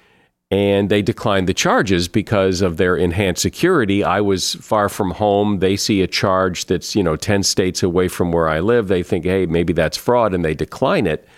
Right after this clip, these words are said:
And then you've gotta unravel that. A-, and what about travel insurance? Do you, I've never purchased travel insurance.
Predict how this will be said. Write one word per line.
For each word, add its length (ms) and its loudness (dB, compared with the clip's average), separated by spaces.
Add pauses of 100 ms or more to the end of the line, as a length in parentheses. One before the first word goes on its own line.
(380)
And 140 0
then 120 2
you've 160 0
gotta 440 0
unravel 580 0
that. 380 -2 (420)
A-, 240 -2
and 140 0
what 120 2
about 220 0
travel 460 0
insurance? 500 -2
Do 100 0
you, 220 0
I've 240 0
never 380 2
purchased 640 -2
travel 460 -2
insurance. 720 -2